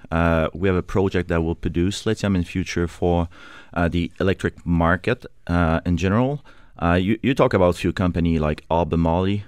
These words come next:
Uh, just to mention, Albemarle was the, uh, and still the largest lithium producer in the world, from which on our team, uh, we have Stefan Haber. Doctor Haber was the C E O and president of Rockwood Lithium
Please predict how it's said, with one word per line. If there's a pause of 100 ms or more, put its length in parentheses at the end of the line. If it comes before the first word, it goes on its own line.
(140)
Uh,
just
to
mention,
Albemarle
was
the,
uh,
and
still
the
largest
lithium
producer
in
the
world, (400)
from
which
on
our
team, (420)
uh,
we
have
Stefan (200)
Haber.
Doctor
Haber
was
the
C
E
O (120)
and
president
of
Rockwood
Lithium